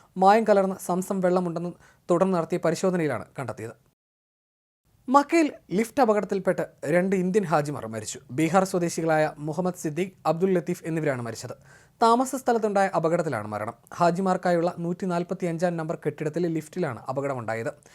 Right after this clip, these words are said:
ലിഫ്റ്റിന്റെ വാതിൽ തുറന്ന് നേരെ കുഴിയിലേക്ക് വീഴുകയായിരുന്നു. ഖത്തറിൽ ഇനിയുള്ള ദിവസം പകൽ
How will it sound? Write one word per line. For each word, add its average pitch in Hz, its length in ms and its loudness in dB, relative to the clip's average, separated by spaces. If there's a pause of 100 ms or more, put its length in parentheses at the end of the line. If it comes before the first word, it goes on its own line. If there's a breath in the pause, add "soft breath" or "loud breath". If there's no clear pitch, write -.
(320 soft breath)
ലിഫ്റ്റിന്റെ 262 380 -2
വാതിൽ 214 340 4 (280 soft breath)
തുറന്ന് 185 300 4
നേരെ 180 180 2
കുഴിയിലേക്ക് 180 560 0
വീഴുകയായിരുന്നു. 123 600 -4 (1200)
ഖത്തറിൽ 269 480 4
ഇനിയുള്ള 214 400 2
ദിവസം 190 380 0
പകൽ 185 220 2